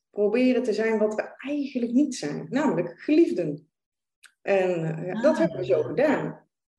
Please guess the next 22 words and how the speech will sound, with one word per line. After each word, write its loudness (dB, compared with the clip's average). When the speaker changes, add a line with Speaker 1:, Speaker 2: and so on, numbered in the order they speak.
Speaker 1:
En -2
toen 4
Speaker 2:
Ja, 6
Speaker 1:
hebben 2
we... -20
ja. -2
Speaker 2:
dames, 2
luisteraars, 0
nu -2
opletten, -4
hè, -2
want -8
dit 4
is -4
de -8
interessante, 0
eh, -8
woning -2
is -8
natuurlijk -2
ook -4
interessant, -4